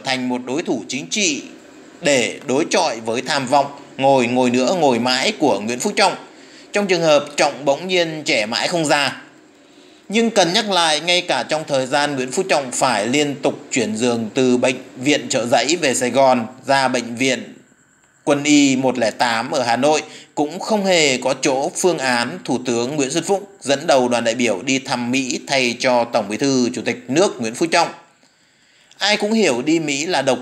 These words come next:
quyền của Tổng tịch. Đến tháng sáu năm hai nghìn không trăm mười chín, khi Trọng đã tạm bình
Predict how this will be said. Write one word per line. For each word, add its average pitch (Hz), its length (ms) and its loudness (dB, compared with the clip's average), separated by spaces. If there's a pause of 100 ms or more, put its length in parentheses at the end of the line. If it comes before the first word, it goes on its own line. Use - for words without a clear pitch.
quyền 120 440 2
của 113 340 2
Tổng 107 260 0
tịch. 143 160 2 (880)
Đến 185 180 2
tháng 233 160 2
sáu 190 300 4
năm 220 140 0
hai 202 120 -2
nghìn 160 220 0
không 185 180 -8
trăm 185 160 -4
mười 156 120 0
chín, 151 340 0
khi 190 160 0
Trọng 131 360 0
đã 123 160 0
tạm 127 320 -4
bình 127 200 -2